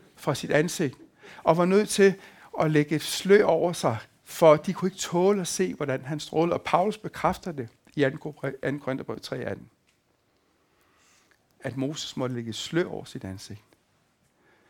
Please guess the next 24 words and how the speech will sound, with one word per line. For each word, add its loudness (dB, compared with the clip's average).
for -8
han -4
strålede -6
af -10
Guds -12
herlighed. -10
Der 2
er 4
noget 2
her, -2
jeg -4
tror, -2
der -2
er 0
vigtigt. -8
Så 0
det, 4
at 4
Moses -2
han 0
på -2
den 4
måde 4
blev 0